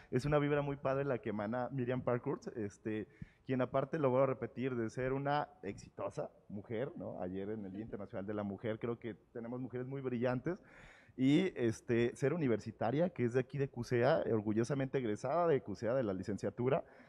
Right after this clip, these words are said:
y posterior a egresar también del, del M B A, de aquí de la maestría en administración, pero creo que me quedo con esa parte importante que es, hagan las cosas, quítense el miedo, este, y que confíen en ustedes mismos. Muchísimas gracias, Miriam, estoy muy agradecido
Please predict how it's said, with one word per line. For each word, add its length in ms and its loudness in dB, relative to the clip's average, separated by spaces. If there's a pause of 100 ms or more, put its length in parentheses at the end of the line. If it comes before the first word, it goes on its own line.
(160)
y 180 4
posterior 560 2
a 100 4
egresar 380 -2
también 320 -4
del, 300 -4
del 260 -4
M 100 -2
B 140 2
A, 240 0
de 80 -2
aquí 140 -6
de 80 0
la 40 0
maestría 240 -2
en 60 0
administración, 580 0 (380)
pero 280 8
creo 300 6
que 100 -2
me 120 0
quedo 200 2
con 120 -4
esa 160 -2
parte 320 -4
importante 600 -4
que 220 -2
es, 220 -6
hagan 220 -6
las 140 -8
cosas, 440 -10
quítense 280 -8
el 60 -4
miedo, 340 -2 (440)
este, 380 0
y 180 -2
que 160 -4
confíen 460 0
en 100 0
ustedes 320 -2
mismos. 320 -4
Muchísimas 460 4
gracias, 340 4
Miriam, 420 4
estoy 240 -2
muy 140 2
agradecido 640 4